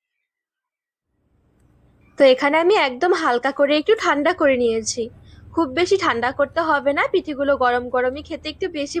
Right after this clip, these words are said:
ভালো লাগে। হাতে ধরার মতন হলে এভাবে করে তুলে নিতে পারবেন, খুব সহজে দেখবেন এগুলো উঠেও আসবে। আরে দেখুন কতটা সুন্দর হয়েছে পিঠেগুলো। ঠিক এভাবে করে প্রত্যেকটা পিঠে এক এক করে আমি তুলে নেব। আর কি দারুণ লাগছে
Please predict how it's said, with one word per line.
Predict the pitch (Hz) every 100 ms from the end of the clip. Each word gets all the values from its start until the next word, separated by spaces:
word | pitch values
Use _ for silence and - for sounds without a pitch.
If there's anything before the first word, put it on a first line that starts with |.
| 269
ভালো | 277 247 233
লাগে। | 202 208 - _ _ - _ -
হাতে | 247 247 302
ধরার | 277 240 240
মতন | 254 311 320
হলে | 285 359
এভাবে | 320 254 269
করে | 294 349 320
তুলে | 277 277
নিতে | 285 311
পারবেন, | 285 277 381 659 - _ _ -
খুব | 427 -
সহজে | 302 277 269 262
দেখবেন | 277 269 392 294
এগুলো | 294 339 -
উঠেও | 311 320 311 240
আসবে। | 247 - 196 - _ - - -
আরে | 254 247 240
দেখুন | 233 247 226 247
কতটা | 254 254 277 -
সুন্দর | 254 233 262 285
হয়েছে | 233 226 370 427
পিঠেগুলো। | 285 269 240 247 285 605 - _ _ _ _
ঠিক | 427 392 302
এভাবে | 311 302 302
করে | 320 480 -
প্রত্যেকটা | 269 - 233 254 254
পিঠে | 233 392 277
এক | 247
এক | 233 254
করে | 254
আমি | 269 294
তুলে | 285 277 277
নেব। | 269 311 622 - _ _ _ _
আর | - 233
কি | - 359 269
দারুণ | 247 277 269
লাগছে | 254 240